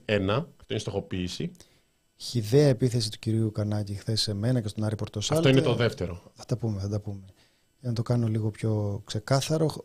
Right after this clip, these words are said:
Speaker 2: πώς χτίζουν την ιδεολογική τους ηγεμονία. Αποθεώνουν σήμερα εδώ την κυρία Ράτζ-, Ράνια Τζίμα,
Speaker 1: Μμμ.
Speaker 2: επειδή επιτίθεται στην κυβέρνηση. Αλλά λιδωρούν όσους, ε, συναδέλφους έχουν αντίθετη με τη δική τους, ε,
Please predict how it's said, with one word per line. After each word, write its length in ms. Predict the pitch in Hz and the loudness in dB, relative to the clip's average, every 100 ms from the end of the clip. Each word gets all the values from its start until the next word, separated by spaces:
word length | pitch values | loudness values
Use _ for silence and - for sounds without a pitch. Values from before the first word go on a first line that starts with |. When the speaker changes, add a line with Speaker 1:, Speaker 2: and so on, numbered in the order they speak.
| - | -2
Speaker 2:
πώς 160 | 123 - | 0 2
χτίζουν 340 | - 117 117 | 2 2 2
την 140 | 107 | 0
ιδεολογική 480 | 107 113 107 104 123 | -2 0 2 0 -2
τους 160 | 113 110 | -2 -4
ηγεμονία. 480 | 113 107 135 165 - | -2 0 2 2 0
Αποθεώνουν 640 | 127 120 113 120 127 127 | -4 -2 0 4 6 4
σήμερα 300 | 110 127 120 | 2 2 2
εδώ 180 | 110 120 | 4 2
την 100 | 110 | 2
κυρία 260 | 107 110 110 | 2 2 4
Ράτζ-, 280 | 113 107 - - | 4 2 -4 -4
Ράνια 400 | 117 120 110 104 | 0 2 2 0
Τζίμα, 460 | 101 131 170 180 - | 2 4 4 2 0
Speaker 1:
Μμμ. 120 | 101 | 0
Speaker 2:
επειδή 580 | 131 113 107 123 175 - | 2 2 2 6 4 4
επιτίθεται 520 | 135 117 151 147 147 | -2 0 2 2 2
στην 160 | 135 127 | 0 2
κυβέρνηση. 800 | 123 113 127 107 98 - 101 95 - _ _ _ _ _ | 2 6 6 4 0 -2 -4 -8 -16 _ _ _ _ _
Αλλά 380 | 123 131 170 170 | 2 4 4 2
λιδωρούν 760 | 139 131 113 113 131 180 180 - | 4 4 6 6 6 6 4 2
όσους, 440 | 143 131 135 - | 2 2 0 2
ε, 220 | 120 113 | 2 2
συναδέλφους 500 | 107 113 110 156 151 | 0 0 0 0 0
έχουν 160 | 135 131 | -2 0
αντίθετη 380 | 113 131 127 117 | 0 0 0 0
με 60 | |
τη 120 | 107 107 | 0 0
δική 300 | 98 - 131 | -2 -2 -2
τους, 380 | - 120 - | -2 -2 0
ε, 340 | 120 113 110 | 2 2 2